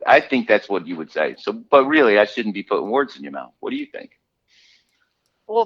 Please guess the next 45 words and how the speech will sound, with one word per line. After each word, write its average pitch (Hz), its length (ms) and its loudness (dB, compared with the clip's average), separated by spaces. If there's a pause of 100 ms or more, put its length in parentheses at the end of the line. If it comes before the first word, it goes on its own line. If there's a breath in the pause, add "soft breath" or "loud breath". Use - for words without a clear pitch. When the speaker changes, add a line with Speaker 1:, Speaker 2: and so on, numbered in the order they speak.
Speaker 2:
thankfully, 269 500 -8
I 202 60 -4
don't 202 180 -10
think 202 180 -12
I've 190 140 -8
ever 190 220 -10
had 185 180 -10
to - 260 -20
deal 214 180 -8
with 180 160 -16
that 180 200 -6
in 175 120 -16
my 170 200 -12 (100)
Bronco, 170 800 -10
uh, - 880 -12
life. 208 280 -2
Speaker 1:
Yeah, 110 200 2
you, 107 340 -2 (120)
yeah, 110 200 4
you 110 240 -2
won't 98 160 -6
have 95 180 2
that. 98 160 0
So 165 220 4
if - 120 -4
you 214 140 -2
were 196 240 6
a 156 80 2
fan 160 320 2
of 135 100 -2
the 127 220 -2
Fish, 117 500 0
the 113 80 -8
team 143 320 -4
from 117 200 -6
the 101 100 -14
three 127 220 -2
oh 110 180 0
five, 82 400 4 (640 soft breath)
Speaker 2:
This 285 140 0
is - 60 -20
Speaker 1:
and 277 360 4
Speaker 2:
fantasy, 214 500 -2 (140)
isn't 220 180 -14
it? 202 180 -14